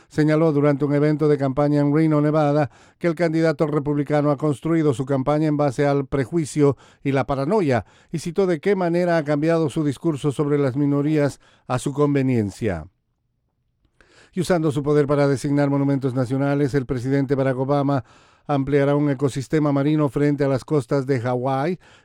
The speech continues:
creando así la más grande reserva ecológica del mundo. La medida cuadruplicará el tamaño del llamado Monumento Nacional Marino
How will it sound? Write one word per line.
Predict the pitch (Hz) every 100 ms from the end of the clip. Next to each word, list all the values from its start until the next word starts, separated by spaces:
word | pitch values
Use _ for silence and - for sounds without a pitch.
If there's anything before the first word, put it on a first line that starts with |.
| -
creando | 147 156 151
así | 135 165
la | 151 143
más | 151 139
grande | 147 156 160 151
reserva | 143 127 147 143
ecológica | 139 139 143 151 147 135
del | 127 127
mundo. | 202 190 131 98 _ _ _ _
La | 151
medida | 147 151 170 160
cuadruplicará | 143 156 147 151 147 147 156 156 160
el | 143
tamaño | 147 156 156 151
del | 143
llamado | 139 143 147
Monumento | 151 147 147 147 143
Nacional | 143 127 143 147 147
Marino | 143 143 156 151 143